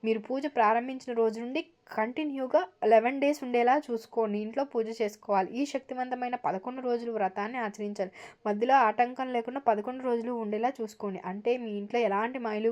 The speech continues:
కూడా ఉండకూడదు. అసలు ఈ పదకొండు రోజులు ఎలా ఆచరించాలండి అంటే పిండి దీపాలను ఎలా తయారు చేసుకోవాలి అనేటువంటి విషయాల గురించి కూడా మనం తెలుసుకుందామండి.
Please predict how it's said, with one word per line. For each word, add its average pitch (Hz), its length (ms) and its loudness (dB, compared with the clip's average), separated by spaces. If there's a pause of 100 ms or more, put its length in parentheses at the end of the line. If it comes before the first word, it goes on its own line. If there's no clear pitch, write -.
కూడా 233 240 6
ఉండకూడదు. 208 500 -2 (440)
అసలు 254 200 0
ఈ 269 100 0
పదకొండు 247 460 0
రోజులు 285 420 0 (380)
ఎలా 214 240 6
ఆచరించాలండి 277 840 2
అంటే 226 300 0 (280)
పిండి 233 260 -4
దీపాలను 262 540 2
ఎలా 240 220 6
తయారు 254 340 2
చేసుకోవాలి 247 600 2 (140)
అనేటువంటి 240 380 -2
విషయాల 233 320 2
గురించి 226 280 -8
కూడా 302 220 0
మనం 285 220 0
తెలుసుకుందామండి. 220 800 -4